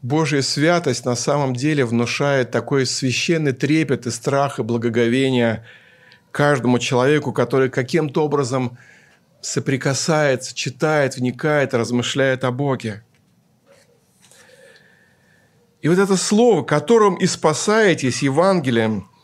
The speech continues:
если преподаны, удерживаете так, как я благовествовал вам, если только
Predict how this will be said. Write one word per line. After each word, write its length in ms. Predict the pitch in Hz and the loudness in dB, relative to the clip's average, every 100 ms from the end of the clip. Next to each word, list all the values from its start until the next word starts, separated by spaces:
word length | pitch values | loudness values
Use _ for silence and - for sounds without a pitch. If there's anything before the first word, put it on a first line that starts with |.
| _ _ _ _ _ _ | _ _ _ _ _ _
если 380 | - 143 151 151 | -4 -2 0 0
преподаны, 760 | 147 147 131 190 202 151 135 127 | 0 -2 -2 2 2 4 2 2
удерживаете 680 | 127 123 175 151 143 131 | 0 2 2 2 0 -2
так, 280 | 135 185 190 | -2 0 0
как 220 | 170 131 | 0 0
я 140 | 160 151 | 0 0
благовествовал 800 | 135 123 131 151 160 - 131 127 | 2 2 2 2 0 0 0 2
вам, 480 | 156 180 175 175 - _ _ - - - _ - | 2 2 2 -2 -10 _ _ -20 -20 -20 _ -6
если 440 | 117 139 131 127 | -2 -2 0 -4
только 640 | 131 160 165 165 123 107 | 0 2 2 2 0 0